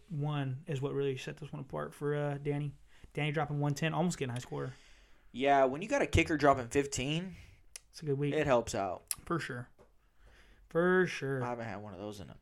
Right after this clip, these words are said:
Speaker 2: minute, bro.
Speaker 1: Cool, cool. Well, that wraps that one up. Danny wins, uh, against Cameron, one ten to eighty-five. We needed you to win, Cameron. Fuck you.
Speaker 2: <sighs> Never forget that, bro.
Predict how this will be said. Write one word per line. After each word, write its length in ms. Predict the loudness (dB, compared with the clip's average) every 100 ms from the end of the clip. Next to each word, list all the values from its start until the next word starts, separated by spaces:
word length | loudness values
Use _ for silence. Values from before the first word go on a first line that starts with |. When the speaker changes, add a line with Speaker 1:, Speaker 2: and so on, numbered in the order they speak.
| -14
Speaker 2:
minute, 340 | -10 -10 -12
bro. 280 | -12 -10 -10 -12 -12
Speaker 1:
Cool, 160 | -12
cool. 440 | -10 -8 -6 -6 -10 -12
Well, 160 | -8 -6
that 140 | -4
wraps 220 | -4 -2
that 160 | -2 0
one 100 | 0
up. 160 | -2
Danny 240 | 0 -2 0
wins, 380 | -2 -2 -4 -6
uh, 100 | -4
against 300 | -2 -2 -4
Cameron, 440 | -2 -2 0 -2 -2
one 160 | -2 -2
ten 260 | -4 -4 -4
to 120 | -4
eighty-five. 500 | -4 -4 -6 -4 -4
We 100 | -2
needed 240 | -2 -2 -2
you 60 |
to 60 | -2
win, 160 | -2
Cameron. 320 | -4 -2 -2 -4
Fuck 400 | -6 -10 -8 -8
you. 320 | -6 -4 -6 -10 _ _ -20 _ -20 -20 -20 -20 -20 -20 -20 -20 -14
Speaker 2:
<sighs> 920 | -12 -10 -10 -12 -14 -16 -20 -20 -14
Never 160 | -14
forget 340 | -10 -10 -8 -6
that, 180 | -6 -6
bro. 200 | -6